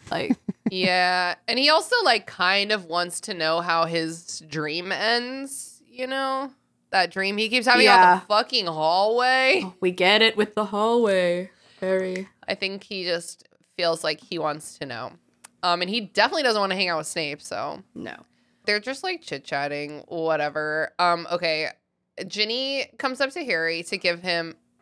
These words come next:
Speaker 2: an egg from Mom. He's like, "I wish I could speak to my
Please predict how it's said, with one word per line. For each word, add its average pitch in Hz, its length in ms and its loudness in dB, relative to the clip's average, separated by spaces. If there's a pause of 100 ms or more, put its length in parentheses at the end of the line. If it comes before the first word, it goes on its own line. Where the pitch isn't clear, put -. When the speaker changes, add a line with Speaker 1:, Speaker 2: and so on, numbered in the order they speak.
Speaker 2:
an 180 120 -6
egg 135 320 -4 (160)
from 226 260 -2
Mom. 143 340 -6 (460)
He's 208 240 -6
like, 185 240 0
"I 196 120 2
wish 208 280 -2
I 262 60 0
could 370 200 -8
speak - 360 -16
to 185 340 -2 (100)
my 170 520 -4